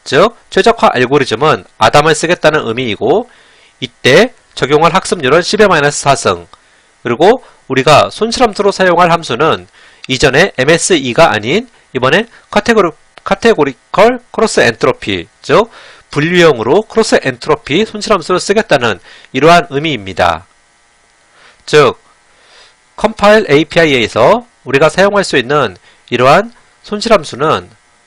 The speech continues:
우리가 잘 알고 있는 평균 제곱 오차인 엠에스이와 이진 분류를 나타내는 바이너리 크로스 엔트로피뿐만 아니라 다중 클래스 분류를 하기 위해서 카테고리컬 크로스 엔트로피 또는 원핫 인코딩을 수행하지 않고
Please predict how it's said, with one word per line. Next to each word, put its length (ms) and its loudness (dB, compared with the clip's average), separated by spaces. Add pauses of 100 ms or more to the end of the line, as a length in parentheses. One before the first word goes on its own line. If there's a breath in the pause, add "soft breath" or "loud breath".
우리가 280 2
잘 180 0
알고 300 2
있는 480 -6 (120)
평균 280 -6
제곱 240 -2
오차인 400 -2 (100)
엠에스이와 920 0 (420 soft breath)
이진 280 -2
분류를 300 -2
나타내는 480 -2
바이너리 340 0
크로스 320 -4
엔트로피뿐만 720 -4
아니라 540 0 (880 soft breath)
다중 260 -2
클래스 480 -2
분류를 400 -2
하기 200 -2
위해서 500 0 (180 soft breath)
카테고리컬 560 -2
크로스 300 -2
엔트로피 640 -6 (380 soft breath)
또는 320 -2
원핫 320 2
인코딩을 460 -4
수행하지 380 -2
않고 480 -2